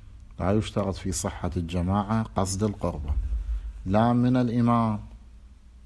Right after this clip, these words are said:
لما تقدم من أن الإمام أصلًا لا يعتبر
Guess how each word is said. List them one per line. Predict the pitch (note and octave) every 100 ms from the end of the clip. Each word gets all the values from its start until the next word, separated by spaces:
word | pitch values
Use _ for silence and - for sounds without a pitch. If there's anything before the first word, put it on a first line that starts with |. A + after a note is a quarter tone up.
| - - - - - - - - - - -
لما | G#2 A2 A2 A2 - -
تقدم | A2+ - B2+ A#2 G2 E2+ - - - - - - - - - - - -
من | F#2 F#2
أن | F#2 F#2 F#2 F2+ F2+
الإمام | F2+ F2+ F#2+ A2+ B2 A2+ - - - - - - - - - - - - - - - - - - - - - - - - - - - - - -
أصلًا | - G2+ G2
لا | G#2+ B2
يعتبر | B2 - B2 A#2 A#2 A2